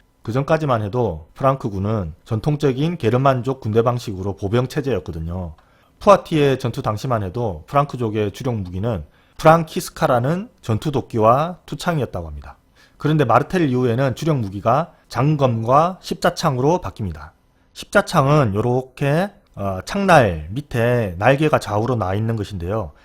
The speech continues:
이 창의 모양이, 어, 기마 충격전의 증거입니다. 말을 달려서 창으로 적을 찌르면 너무 깊이 창이 들어가 버려서 기사가 다시 사용할 수 없게 되는 경우가 발생합니다.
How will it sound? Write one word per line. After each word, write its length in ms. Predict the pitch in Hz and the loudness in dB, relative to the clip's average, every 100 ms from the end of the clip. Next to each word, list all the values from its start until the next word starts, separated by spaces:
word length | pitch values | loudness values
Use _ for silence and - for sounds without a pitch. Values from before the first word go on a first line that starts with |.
| _ - | _ -12
이 80 | 123 | -8
창의 280 | - 143 113 | -2 0 4
모양이, 600 | 127 135 113 135 92 - _ _ _ - | 6 6 4 -2 -4 -8 _ _ _ -20
어, 200 | 87 80 78 | -20 -18 -6
기마 400 | 120 127 131 127 | 2 4 4 2
충격전의 800 | - 156 139 - 107 113 151 175 _ _ | -4 -4 -4 -2 -2 0 -2 -6 _ _
증거입니다. 640 | - 107 127 104 80 - - _ _ _ _ _ - | -8 -2 0 0 -4 -12 -18 _ _ _ _ _ 4
말을 260 | 131 165 | 4 4
달려서 580 | 139 143 135 135 135 113 | 2 4 2 2 0 0
창으로 500 | - 180 170 151 156 | 0 0 4 4 4
적을 280 | 151 139 151 | 2 2 2
찌르면 540 | 131 123 127 147 78 - _ _ _ - | 0 -2 2 0 -2 -10 _ _ _ 0
너무 320 | 117 151 170 | 4 4 2
깊이 380 | 175 - 156 127 | -6 -2 -2 -2
창이 280 | - 160 | -2 -2
들어가 260 | - 113 107 | -2 -2 -2
버려서 540 | 110 98 120 120 78 - _ _ | -2 -6 -6 -6 -6 -12 _ _
기사가 300 | 127 139 123 | -4 0 0
다시 260 | 131 127 123 | 0 -8 -4
사용할 380 | 139 143 156 | 0 2 2
수 120 | 147 - | 0 -6
없게 140 | 123 | -6
되는 200 | 110 110 | -4 -6
경우가 320 | 107 101 107 | -4 -4 -4
발생합니다. 640 | 107 101 110 90 78 - | -4 -6 -6 -6 -10 -14